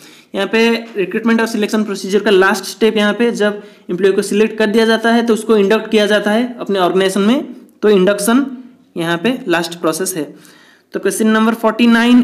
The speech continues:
empowering workers by adding more decision making authority to jobs is defined as, तो जॉब में यहाँ पे ज़्यादा डिसीजन मेकिंग अथॉरिटी ऐड किया जाता है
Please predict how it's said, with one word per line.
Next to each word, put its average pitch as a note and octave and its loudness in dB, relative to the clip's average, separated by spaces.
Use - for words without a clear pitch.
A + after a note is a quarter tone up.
empowering B3 4
workers F#3+ 0
by G#3+ 0
adding G3 4
more F#3+ 4
decision G#3 0
making G#3 2
authority F3 -2
to A3 -2
jobs F3+ 0
is F#3+ -2
defined G3+ 2
as, A3+ -2
तो G#3 0
जॉब G#3 2
में A#3 4
यहाँ A3 2
पे A3 2
ज़्यादा F#3+ 2
डिसीजन F#3+ -2
मेकिंग G3 -2
अथॉरिटी F3+ 2
ऐड F#3+ 0
किया G#3 2
जाता G#3 2
है A#3 2